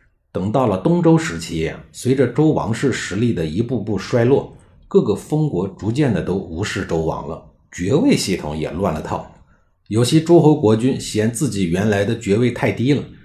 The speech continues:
让自己的手下称呼他们为公，公爵这个称号啊，就由此变得不值钱了。而楚国的楚武王觉得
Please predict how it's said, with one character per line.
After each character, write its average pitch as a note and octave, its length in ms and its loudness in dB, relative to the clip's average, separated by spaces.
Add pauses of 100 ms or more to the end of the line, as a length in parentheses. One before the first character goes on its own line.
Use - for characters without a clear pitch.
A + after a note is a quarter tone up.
(140)
让 F#2 200 -2
自 - 140 -8
己 E2+ 140 -4
的 F#2+ 120 -2
手 D#2+ 220 -4
下 F#2 220 -8
称 G#2 260 -6
呼 G#2 80 -4
他 F#2 160 -4
们 F2 180 -4
为 E2+ 140 -4 (160)
公， B2+ 340 2 (320)
公 E3+ 320 0
爵 D3 200 -6
这 F2 160 -6
个 E2+ 80 -4
称 E2 240 -8
号 E2 220 -6
啊， - 180 -14
就 E2+ 160 -6
由 E2+ 200 -4
此 - 200 -6
变 F2+ 200 -6
得 D#2 120 -8
不 E2+ 160 -8
值 F2 120 -6
钱 D#2+ 280 -10
了。 - 180 -14 (720)
而 E3 340 2
楚 A2+ 220 0
国 G#2+ 160 2
的 D#3+ 100 2
楚 C#3+ 200 -2
武 C#3+ 160 4
王 G2 280 0
觉 A#2+ 160 0
得 B2 80 0